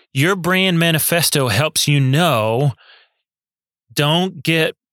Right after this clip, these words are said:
you know, don't get paired up. Don't get in a dance with that kind of customer. It's gonna frustrate the living tar out of you, and probably, you know, make them mad.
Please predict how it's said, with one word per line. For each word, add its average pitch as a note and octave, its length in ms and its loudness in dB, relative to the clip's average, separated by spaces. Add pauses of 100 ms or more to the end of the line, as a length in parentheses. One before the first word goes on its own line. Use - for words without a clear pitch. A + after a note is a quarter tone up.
(260)
you D#3 160 2
know, B2 80 0
don't D#3 240 0
get F#3 160 -2
paired E3+ 340 -2
up. C#3 240 0
Don't C#3 160 0
get D#3+ 140 0
in F3+ 100 2
a F3+ 60 0
dance D#3+ 560 0
with B2+ 80 -2
that C3 180 0
kind C3 140 -2
of A2+ 40 -2
customer. A2 480 -2 (140)
It's C3+ 180 0
gonna E3 240 0
frustrate D3+ 840 -2
the B2+ 200 0
living C#3 300 0
tar D3 240 -2
out D3 160 0
of B2 100 -2
you, G3+ 300 2 (540)
and B2+ 340 0
probably, D3 540 0
you C3+ 840 2
know, A2 100 0
make A#2+ 300 -2
them B2 460 2
mad. A2 440 -2